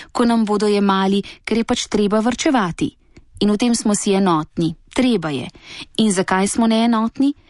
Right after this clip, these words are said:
Ker ne želimo začeti pri sebi. In tako kot povsod drugje, nam tudi tu manjkajo močni zgledi. Nekaj jih prav kriči. Nedolgo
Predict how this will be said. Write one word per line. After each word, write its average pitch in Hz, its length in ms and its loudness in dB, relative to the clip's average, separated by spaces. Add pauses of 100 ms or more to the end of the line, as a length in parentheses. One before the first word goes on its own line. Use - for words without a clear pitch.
(160)
Ker 285 140 0
ne 277 100 4
želimo 262 400 2
začeti 247 420 -2
pri 254 160 0
sebi. 170 440 -2 (420)
In 196 100 2
tako 190 220 0
kot - 240 -4
povsod 175 400 0
drugje, 180 540 0 (340)
nam 190 160 0
tudi 240 240 0 (100)
tu 294 140 2
manjkajo 196 760 0
močni 202 520 0
zgledi. 175 460 -2 (400)
Nekaj 262 340 2
jih 240 160 -2
prav 240 320 0
kriči. 214 400 0 (300)
Nedolgo 277 480 2